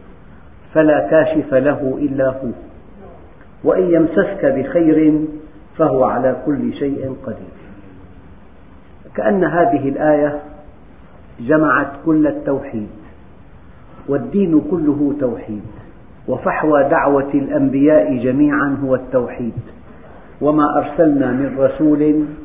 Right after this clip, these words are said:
إلا نوحي إليه أنه لا إله إلا أنا فاعبدون". لكل شيء حقيقة،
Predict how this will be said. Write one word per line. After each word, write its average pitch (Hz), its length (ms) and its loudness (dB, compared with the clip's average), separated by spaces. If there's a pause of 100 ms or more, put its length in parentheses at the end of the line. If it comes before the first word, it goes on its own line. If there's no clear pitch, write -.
(420)
إلا - 360 2
نوحي 139 540 0
إليه 143 680 2 (640)
أنه 135 540 2
لا 147 240 4
إله 123 560 -2
إلا 143 440 0
أنا 143 260 -2
فاعبدون". 104 500 -8 (960)
لكل 175 480 0
شيء 160 500 0
حقيقة، 170 520 -2